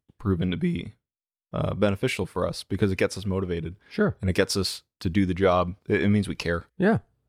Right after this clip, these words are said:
Speaker 1: Going back to the audience thing and the vibe, I think there is this contract. If you're going to a show or if you're going to a presentation,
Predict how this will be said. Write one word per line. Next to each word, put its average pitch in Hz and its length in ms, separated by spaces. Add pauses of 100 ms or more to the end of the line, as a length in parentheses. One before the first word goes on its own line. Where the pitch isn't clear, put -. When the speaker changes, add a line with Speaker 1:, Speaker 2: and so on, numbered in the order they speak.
(300)
Speaker 1:
Going 98 260
back 92 240
to - 100
the 90 100
audience 90 420
thing 85 360 (120)
and 90 140
the 85 60
vibe, 87 340
I 92 100
think 131 180
there 98 140
is 92 140
this 90 160
contract. 82 720 (420)
If 104 120
you're 110 100
going 104 280
to 95 160
a 87 40
show 87 440 (360)
or 98 80
if 87 100
you're 98 100
going 98 140
to 98 60
a 92 40
presentation, 92 840